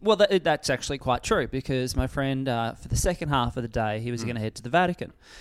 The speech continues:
Speaker 1: and his friend was walking from the Vatican. Just by chance, they bumped into each other.
Speaker 2: Wow, that's, that's unbelievable.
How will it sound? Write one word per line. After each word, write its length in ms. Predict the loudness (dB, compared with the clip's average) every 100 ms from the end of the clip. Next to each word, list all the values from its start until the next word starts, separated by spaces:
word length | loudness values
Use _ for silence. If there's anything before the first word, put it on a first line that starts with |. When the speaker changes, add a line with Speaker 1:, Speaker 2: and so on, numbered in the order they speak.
| -20 -8
Speaker 1:
and 160 | -4 0
his 220 | 0 0
friend 240 | 0 0
was 160 | 0 0
walking 320 | 0 0 -8
from 300 | -2 -2 0
the 60 | 0
Vatican. 440 | 0 0 -2 -6
Just 160 | -6 -2
by 140 | -4
chance, 320 | -2 -4 -4
they 80 | -4
bumped 280 | -4 -6 -6
into 280 | -6 -4 -4
each 120 | -4
other. 180 | -8 -10 -6
Speaker 2:
Wow, 240 | -4 -4
that's, 380 | -6 -6 -10 -10
that's 200 | -8 -8
unbelievable. 520 | -4 -2 0 0 -4